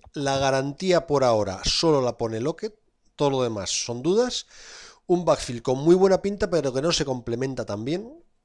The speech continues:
y, y un tight end, eh, Disley, que el año pasado solo pudo jugar cuatro partidos y que puede convertirse en un jugador clave. No, eso es el ataque.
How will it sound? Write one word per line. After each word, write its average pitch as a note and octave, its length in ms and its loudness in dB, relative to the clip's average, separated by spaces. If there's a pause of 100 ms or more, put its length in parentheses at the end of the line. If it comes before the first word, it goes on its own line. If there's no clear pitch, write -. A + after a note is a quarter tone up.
(1300)
y, B2 460 -4
y C3 140 -2
un D#3+ 260 2
tight F3+ 340 2
end, G#3+ 320 0 (160)
eh, A#2+ 520 -4
Disley, E3 380 -4
que E3+ 100 -8
el B2 80 2
año C3+ 160 -4
pasado C3+ 240 -4
solo B2+ 240 -6
pudo C3 160 -6
jugar C3+ 180 -4
cuatro D3 220 -4
partidos E3 360 -6
y B2+ 80 -12
que A2+ 80 -4
puede C3 160 -4
convertirse B2+ 440 -8
en B2+ 60 -8
un A#2 40 -8
jugador G#2+ 320 -8
clave. E2+ 320 -12 (360)
No, E3+ 440 -4
eso E3 220 -8
es C3 80 -8
el A2+ 80 -4
ataque. F2 340 -14